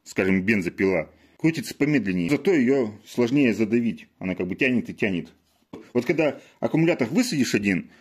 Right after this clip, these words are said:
мотор нагреется, тогда да, она начинает в защиту уходить.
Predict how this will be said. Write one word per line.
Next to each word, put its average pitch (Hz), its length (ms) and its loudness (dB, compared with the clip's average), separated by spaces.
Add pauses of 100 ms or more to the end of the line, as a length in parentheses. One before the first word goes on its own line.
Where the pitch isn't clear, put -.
(120)
мотор 120 320 0
нагреется, 135 460 0
тогда 120 220 0
да, 101 240 2
она 101 120 -2
начинает 113 440 -2 (1400)
в 107 100 -18
защиту 107 420 -8
уходить. 95 380 -12